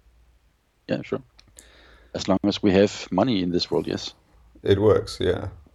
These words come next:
Speaker 2: But then the other question is, can you believe in something,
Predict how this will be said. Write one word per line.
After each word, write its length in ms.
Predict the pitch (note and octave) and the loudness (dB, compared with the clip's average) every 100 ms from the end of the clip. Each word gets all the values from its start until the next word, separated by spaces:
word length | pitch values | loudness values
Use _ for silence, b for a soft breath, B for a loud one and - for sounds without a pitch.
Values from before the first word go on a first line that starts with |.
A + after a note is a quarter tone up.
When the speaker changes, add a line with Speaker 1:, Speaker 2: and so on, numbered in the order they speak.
| _ _ _ b b b b - | _ _ _ b b b b 6
Speaker 2:
But 220 | G#2+ G#2+ | 10 10
then 240 | A2+ A#2 | 10 6
the 140 | A2+ A2 | 8 8
other 180 | A#2 G2+ | 8 6
question 520 | G#2+ F#2+ - - F#2 | 6 4 2 -2 0
is, 360 | F#2 F#2+ - - _ _ _ _ _ _ _ _ _ - - | 2 0 -6 -14 _ _ _ _ _ _ _ _ _ -20 -18
can 520 | - C3 A#2+ A#2 A2 | -4 2 4 4 2
you 760 | G2+ G2+ G2+ G2 G2 F#2+ G2+ G2+ - _ _ _ _ _ _ _ _ _ _ _ _ _ _ _ G2+ - | 0 2 4 4 4 2 0 -4 -12 _ _ _ _ _ _ _ _ _ _ _ _ _ _ _ -6 0
believe 440 | G2 G#2+ A2 G#2 | 2 4 4 2
in 80 | F2+ | -2
something, 640 | - F2+ F2+ F#2+ F2+ A#2 | -2 -2 0 0 0 -2